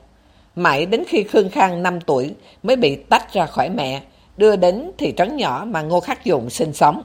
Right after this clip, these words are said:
Nhưng Đại Toàn vẫn một mực gọi nó là Khương Khang chứ không gọi là Ngô Khang. Từ khi biết được cô gái họ Khương kia sinh con trai, Đại Toàn phấn chấn tinh thần, cố gắng duy trì khuyết môn. Có lẽ ông ta không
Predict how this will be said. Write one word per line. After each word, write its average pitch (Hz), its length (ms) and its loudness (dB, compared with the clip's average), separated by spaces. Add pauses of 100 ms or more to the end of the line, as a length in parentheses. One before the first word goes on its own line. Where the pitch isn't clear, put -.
(600)
Nhưng 202 260 0 (300)
Đại 156 240 4
Toàn 151 400 4
vẫn 156 200 0
một 165 180 -2
mực - 260 -4
gọi 131 260 2
nó 151 240 -4
là 294 100 -4
Khương 170 260 -6
Khang 165 420 -2
chứ 208 100 -4
không 185 240 -4
gọi 131 240 0
là 139 160 0
Ngô 147 320 -2
Khang. 143 260 0 (1040)
Từ 233 200 6
khi 262 300 2
biết 294 200 -6
được 180 160 -2
cô 220 120 0
gái 202 280 0
họ 160 220 -4
Khương 208 340 0
kia 208 260 0
sinh 190 220 -6
con 202 200 -4
trai, 185 280 4 (400)
Đại 165 200 4
Toàn 156 340 2
phấn 208 320 -4
chấn 233 260 -2
tinh 226 180 -6
thần, 160 280 -4 (380)
cố 208 140 4
gắng 262 300 0
duy 220 140 0
trì 165 280 -2
khuyết - 340 -6
môn. 180 200 0 (380)
Có 339 120 2
lẽ 160 300 2 (200)
ông 202 200 -2
ta 190 140 2
không 196 200 -4